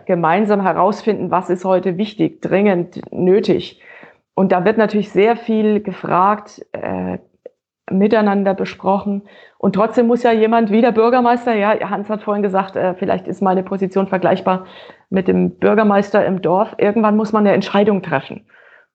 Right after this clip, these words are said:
Und dafür braucht's einfach eine gewählte Leitung. Ähm, Benediktiner, äh, leben eben sehr stark, ähm,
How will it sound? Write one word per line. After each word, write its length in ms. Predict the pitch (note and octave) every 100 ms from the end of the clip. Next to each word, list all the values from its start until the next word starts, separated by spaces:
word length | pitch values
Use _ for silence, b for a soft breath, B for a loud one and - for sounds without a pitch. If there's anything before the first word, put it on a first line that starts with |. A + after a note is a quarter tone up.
| _
Und 180 | F#3 E3+
dafür 240 | F3 G#3
braucht's 340 | G3 E3+ E3 -
einfach 320 | - F3 F#3
eine 140 | F3+
gewählte 380 | E3+ D#3 C#3+ E3
Leitung. 540 | D#3+ G#2+ A2 - - - b b b b b _ _ -
Ähm, 260 | A3+ A3+
Benediktiner, 960 | A#3 B3 C4 C4 - C#4+ D4+ C#4+ C#4 -
äh, 160 | B3
leben 340 | A3 A3 D4 C4+
eben 240 | - G#3
sehr 260 | F#3+ A3 C#4
stark, 640 | - B3 A3+ A3+ A#3 -
ähm, 600 | G#3+ G#3 G#3 G#3 G#3 G3+